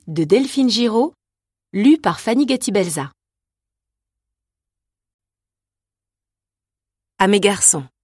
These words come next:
et notre amour plus fort que tout. L'enfant commence en nous bien avant son commencement. Il y a des grossesses qui durent des années d'espoir, des éternités de désespoir.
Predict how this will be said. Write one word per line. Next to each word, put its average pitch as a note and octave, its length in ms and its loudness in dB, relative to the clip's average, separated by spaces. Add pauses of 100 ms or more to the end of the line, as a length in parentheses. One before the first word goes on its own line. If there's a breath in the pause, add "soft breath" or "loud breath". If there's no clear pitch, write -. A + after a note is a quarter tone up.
(300)
et F#3+ 100 0
notre F#3 260 0
amour F#3+ 320 0
plus G3 220 -6
fort D#3+ 320 -4
que - 100 -10
tout. - 240 -14 (4000)
L'enfant A3+ 460 2
commence G#3+ 420 0
en G3+ 80 -2
nous G3+ 180 0
bien G3 320 0
avant E3+ 280 0
son D#3+ 160 -4
commencement. C#3 640 -4 (460)
Il F3+ 120 -6
y F#3 80 2
a F3 60 4
des E3+ 100 2
grossesses F#3 580 0
qui G#3 140 -6
durent F3+ 240 -4
des E3 240 -2
années F#3 300 0
d'espoir, C3 640 -6 (320)
des E3 260 -2
éternités E3 680 -4
de D3+ 100 -8
désespoir. C3 840 -8